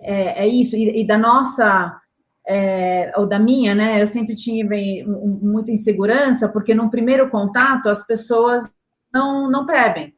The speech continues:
né, que existe uma deficiência. Demora aí um tempo, depois que se engajam numa conversa, e muitas pessoas só falam, "Ah, tô achando a, a pessoa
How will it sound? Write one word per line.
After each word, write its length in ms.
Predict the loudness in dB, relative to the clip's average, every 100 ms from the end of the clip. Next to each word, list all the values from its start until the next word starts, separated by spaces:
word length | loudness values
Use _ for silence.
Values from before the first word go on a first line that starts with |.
| -6
né, 320 | -2 -2 -4 _ _ -4
que 120 | 0
existe 280 | 0 0 0
uma 120 | 2
deficiência. 420 | 0 0 -4 -2
Demora 480 | -2 2 2 4 2
aí 120 | 2
um 140 | 0 -2
tempo, 560 | -2 -2 -2 -4 -4
depois 420 | -2 0 2 2 0
que 140 | -10
se 160 | -6 -2
engajam 340 | 0 0 0
numa 220 | -2 -2
conversa, 640 | -2 0 2 0 0 -6 -10 -16 _ _
e 80 | 2
muitas 320 | 4 2 0 -6
pessoas 320 | 0 0 2
só 180 | 0 2
falam, 260 | 2 4
"Ah, 380 | 4 4 4 0
tô 60 | 0
achando 340 | 0 0 0
a, 180 | 2 2
a 220 | 2 -2
pessoa 720 | -4 -6 -2 2 2 2 0